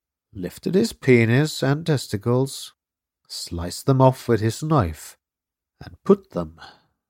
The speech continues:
in a plastic bag he had brought with him. When he had finished, the mutilator calmly took off his raincoat,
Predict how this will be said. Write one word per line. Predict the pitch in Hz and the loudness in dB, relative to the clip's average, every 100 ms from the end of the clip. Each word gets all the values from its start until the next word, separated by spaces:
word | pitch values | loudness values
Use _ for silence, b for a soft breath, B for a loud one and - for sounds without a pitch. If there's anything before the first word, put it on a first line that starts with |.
| _ _ | _ _
in | 90 | -6
a | 85 | -6
plastic | - 82 - 175 143 | -6 -10 -4 -4 2
bag | 123 82 85 - - | 4 4 0 -8 -10
he | 110 | -8
had | 85 85 | -6 -2
brought | 117 131 | 0 2
with | 135 113 | 0 0
him. | - - _ _ _ _ _ _ _ _ _ | -6 -20 _ _ _ _ _ _ _ _ _
When | - 90 | -6 -2
he | |
had | 95 104 | -2 0
finished, | - 220 190 190 - _ _ _ _ _ | 2 4 4 2 -4 _ _ _ _ _
the | 170 190 | 6 8
mutilator | 185 170 113 113 107 135 | 10 8 8 6 6 4
calmly | - - 175 147 95 95 104 | 2 4 4 4 0 -4 -4
took | - 143 151 | -2 -2 0
off | 156 | 0
his | 160 | 0
raincoat, | 156 123 92 107 120 - | 2 2 0 -2 -2 -4